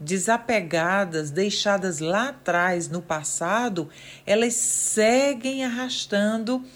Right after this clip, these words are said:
esses acontecimentos, esses momentos infelizes em suas vidas através da memória. E o outro é cu-, utilizando também a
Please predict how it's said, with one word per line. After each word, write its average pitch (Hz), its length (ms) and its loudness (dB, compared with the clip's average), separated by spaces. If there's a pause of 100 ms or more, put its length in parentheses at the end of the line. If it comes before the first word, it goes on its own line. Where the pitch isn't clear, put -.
(200)
esses 233 460 2
acontecimentos, 180 1200 -2
esses 175 300 -4
momentos 175 640 -2
infelizes 175 840 -2
em 165 120 -4
suas 156 340 -2
vidas 196 500 -2 (300)
através 214 640 0
da 175 260 0
memória. 143 720 -2 (1500)
E 302 140 6
o 311 80 8
outro 349 720 4 (160)
é 226 120 -2
cu-, - 420 -8
utilizando 240 960 2
também 226 640 2
a 214 200 0